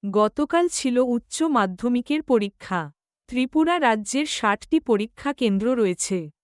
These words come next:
তার মধ্যে বক্সনগর এলাকায় পড়েছে দুটি সেন্টার, একটি হল নগর দ্বাদশ শ্রেণী বিদ্যালয়, অপরটি হল কমলনগর হাই স্কুল।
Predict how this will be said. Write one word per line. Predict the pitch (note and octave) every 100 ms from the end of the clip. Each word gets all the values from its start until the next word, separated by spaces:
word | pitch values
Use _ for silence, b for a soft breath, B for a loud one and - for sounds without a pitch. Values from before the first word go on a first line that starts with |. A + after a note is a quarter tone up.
| _ _
তার | - A#3 A#3
মধ্যে | C4 D4 C4+ D#4+
বক্সনগর | A3 F#3+ - - C#4+ C#4+ C#4 D4+
এলাকায় | A#3+ G#3 A3 C4+
পড়েছে | C#4+ A3+ G#3+ B3+ B3+
দুটি | A3 A3+ G#3+
সেন্টার, | D4+ B3 G#3+ A3 B3+
একটি | B3 - C#4+
হল | A#3 G#3+ A3
নগর | G3 F3+ A#3 C4+
দ্বাদশ | G#3+ F#3 A#3
শ্রেণী | - - A3 B3+
বিদ্যালয়, | A#3 F#3 F3 A3+ A3 A#3
অপরটি | G3+ F3 A#3+ B3 D4
হল | C4 G#3+ G#3
কমলনগর | - G#3 G3+ C4 C#4 C#4 C#4+
হাই | C4 F#3+ F#3+
স্কুল। | G3 - A3